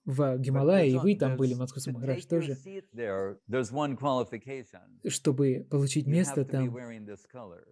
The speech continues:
Speaker 1: нужна квалификация.
Speaker 2: If you're
Speaker 1: Я,
Speaker 2: not wearing
Speaker 1: единственная
Speaker 2: this
Speaker 1: квалификация
Speaker 2: color,
Speaker 1: носить этот
Speaker 2: you
Speaker 1: цвет,
Speaker 2: can't.
Speaker 1: шафран. И если
Speaker 2: Understand?
Speaker 1: у вас
Speaker 2: That
Speaker 1: нет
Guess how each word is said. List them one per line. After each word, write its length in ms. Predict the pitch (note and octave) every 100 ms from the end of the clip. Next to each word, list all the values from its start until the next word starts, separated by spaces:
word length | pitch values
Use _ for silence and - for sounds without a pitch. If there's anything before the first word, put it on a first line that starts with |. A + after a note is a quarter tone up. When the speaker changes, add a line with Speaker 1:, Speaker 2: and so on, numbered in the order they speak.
| G#2 _ _ _
Speaker 1:
нужна 420 | D3 D3+ C#3 E3 C#3+
квалификация. 720 | D3+ C#3 D3 C#3 B2+ G#2 B2+
Speaker 2:
If 40 |
you're 20 | C3+
Speaker 1:
Я, 120 | D#3
Speaker 2:
not 120 | D3+
wearing 60 | D3
Speaker 1:
единственная 420 | D#3 G3 - C#3+
Speaker 2:
this 40 |
Speaker 1:
квалификация 680 | C3+ B2+ C3+ C#3 A#2+ - B2+ B2
Speaker 2:
color, 20 |
Speaker 1:
носить 400 | C#3+ C#3 C#3+ C#3+
этот 300 | C3 C#3 C3 - -
Speaker 2:
you 80 |
Speaker 1:
цвет, 300 | A2+ C#3+ B2 G#2+
Speaker 2:
can't. 100 | - _ _ _
Speaker 1:
шафран. 520 | - C3+ C#3 B2 A2 - _ _
И 80 | D#3+
если 520 | C#3 C3+ C3+ C3 B2 A2
Speaker 2:
Understand? 180 | F2 - _ _ _ _ -
Speaker 1:
у 60 | D3
вас 260 | D3+ -
Speaker 2:
That 40 | E3+
Speaker 1:
нет 340 | F#3+ C#3+